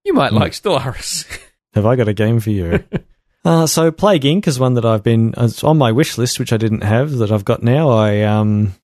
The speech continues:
Speaker 2: created a plague this afternoon called, uh, Electro Death.
Speaker 1: Good for you.
Speaker 2: Um, <laughs>
Speaker 1: Good, a, a
Speaker 2: and,
Speaker 1: good
Speaker 2: uh,
Speaker 1: afternoon's work.
Speaker 2: <laughs> Yes, and I tried to spread it throughout the, um, the world.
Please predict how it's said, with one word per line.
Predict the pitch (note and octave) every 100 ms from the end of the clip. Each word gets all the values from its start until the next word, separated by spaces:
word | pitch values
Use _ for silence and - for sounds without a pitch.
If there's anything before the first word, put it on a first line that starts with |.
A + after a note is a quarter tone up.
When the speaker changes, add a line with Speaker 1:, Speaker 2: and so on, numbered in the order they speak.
| _
Speaker 2:
created | - B2+ A#2 G#2
a |
plague | - A#2 A2+ A2+
this | A2 -
afternoon | A2 A2 A2 G#2+ A2
called, | A2+ G#2+ G#2 G2+
uh, | - A2+ -
Electro | B2+ A2+ A2 - A2
Death. | G#2+ B2 D#3 -
Speaker 1:
Good | - D3
for | -
you. | A#2 G#2+
Speaker 2:
Um, | G#2 G#2 G2+ F#2+ - - _ _
<laughs> | G2+ - - -
Speaker 1:
Good, | - B2+ - -
a, |
a | G#2+
Speaker 2:
and, |
Speaker 1:
good | G#2 D#3+
Speaker 2:
uh, |
Speaker 1:
afternoon's | C#3+ F#2+ C3 B2
work. | G#2 G#2 G2 - - _ _ _
Speaker 2:
<laughs> | _ -
Yes, | - D3 A2 -
and | A#2
I | A2
tried | G#2+ C3
to | A#2
spread | - - B2
it | C#3+
throughout | - A#2 G#2+ G#2+ -
the, | G#2+ G#2
um, | G2+ G2 G2+
the | G2 G#2+
world. | A2 B2+ C3+ A#2+